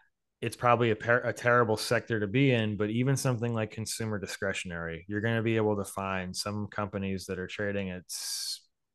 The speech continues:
decent multiples, um, and that may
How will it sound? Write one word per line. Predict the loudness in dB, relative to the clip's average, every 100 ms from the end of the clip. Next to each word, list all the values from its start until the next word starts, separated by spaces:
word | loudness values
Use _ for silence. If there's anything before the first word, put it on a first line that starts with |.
| _ _ _ _ 0
decent | 0 0 0
multiples, | 0 0 -2 0 0 -4 -6 -10 -4
um, | 0 0 0 -4 -8 -14 -20 _ -6
and | -2 0
that | 0 -2 -4 -6
may | -2 2 2 2 0 -2